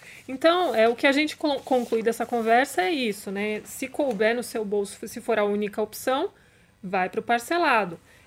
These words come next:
Mas não é porque o valor da parcela é o mais baixo que você está pagando menos, como a gente já falou. Por exemplo, a essa taxa de três e noventa e nove por cento, o valor da parcela em trinta e seis meses, ele é de cinquenta e dois reais, né?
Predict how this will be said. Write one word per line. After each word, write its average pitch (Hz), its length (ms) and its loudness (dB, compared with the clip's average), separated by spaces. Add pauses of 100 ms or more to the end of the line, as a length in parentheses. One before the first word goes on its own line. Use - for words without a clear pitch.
Mas 226 200 0
não 320 240 2
é 302 220 4
porque 247 280 -4
o 240 40 4
valor 233 300 2
da 214 80 0
parcela 202 640 -4
é 233 160 6
o 285 60 0
mais 202 280 -2
baixo 247 500 0
que 226 120 -12
você 226 240 -2
está 233 220 -2
pagando 254 440 -4
menos, 254 520 -2
como 185 180 -10
a 185 40 -6
gente 196 220 -4
já 233 140 -4
falou. 285 420 -2 (280)
Por 233 120 0
exemplo, 233 420 2
a 214 120 4
essa 294 260 4
taxa 339 300 2
de 214 120 -8
três 277 340 0
e 392 40 6
noventa 302 280 0
e 247 40 -6
nove 214 240 -2
por 196 100 -6
cento, 214 720 -6 (320)
o 214 60 -8
valor 233 280 4
da 269 100 -2
parcela 233 400 0
em 214 80 -4
trinta 196 220 -6
e 196 40 -4
seis 190 240 -4
meses, 240 380 -2
ele 233 160 0
é 233 60 0
de 208 80 -8
cinquenta 262 480 -4
e 330 40 0
dois 285 280 -2
reais, 311 580 -2
né? 220 220 -6